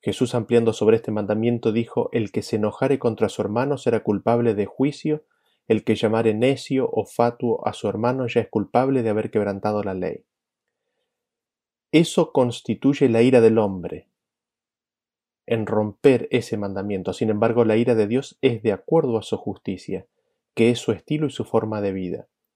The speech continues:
Es decir, la ira de Dios guarda sus mandamientos. En ese sentido, las Escrituras son claras cuando nos dicen que los pensamientos de Dios no son los pensamientos de los hombres,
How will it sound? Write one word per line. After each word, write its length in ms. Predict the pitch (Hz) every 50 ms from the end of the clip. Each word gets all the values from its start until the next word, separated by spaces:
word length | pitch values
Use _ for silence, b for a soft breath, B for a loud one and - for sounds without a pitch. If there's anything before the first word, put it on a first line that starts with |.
| - -
Es 140 | 123 113 107
decir, 300 | 104 - - 123 113 -
la 100 | 110 107
ira 160 | 110 110 117
de 160 | 107 107 104
Dios 400 | 107 113 120 120 - - _ _ _ _ _ _ _ _ _ -
guarda 520 | 120 104 110 113 127 139 147 147 151 139
sus 200 | 120 - - 110
mandamientos. 800 | 98 107 104 101 104 101 101 98 92 87 85 87 - - - - _ _ _ _ _ _ _ _ _ -
En 140 | - 98 107
ese 160 | 107 - 110
sentido, 720 | 101 - 104 101 - - 135 135 135 131 120 113 113 _ _ _ _ _ _ -
las 240 | - 107 98 -
Escrituras 420 | - - - 101 - 147 139 135 117
son 220 | - 131 117 107
claras 320 | - - 139 143 151 151 123
cuando 240 | - 127 117 113
nos 120 | 107 107 107
dicen 280 | 127 127 - 131 117
que 100 | - -
los 140 | 110 107 95
pensamientos 640 | - - 104 101 - - 98 107 123 139 139 - 120
de 140 | 110 113 104
Dios 360 | 117 139 156 156 - - _ -
no 260 | 123 123 131 147 143
son 420 | - - - 165 185 190 190 208 _
los 220 | - 123 113 104 -
pensamientos 680 | - 113 104 - - 104 113 120 120 117 127 113 107
de 80 | 110
los 180 | - 104 - -
hombres, 460 | 107 101 98 - - - 104 _ _